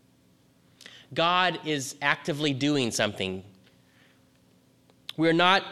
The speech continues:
the slaves of some impersonal history. Our time is not merely what we make of it. God is not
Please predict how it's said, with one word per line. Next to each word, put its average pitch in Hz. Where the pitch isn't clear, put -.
the 151
slaves 170
of 131
some 151
impersonal 151
history. 104
Our 127
time 160
is 135
not 151
merely 143
what 131
we 139
make 143
of 104
it. -
God 156
is 143
not 151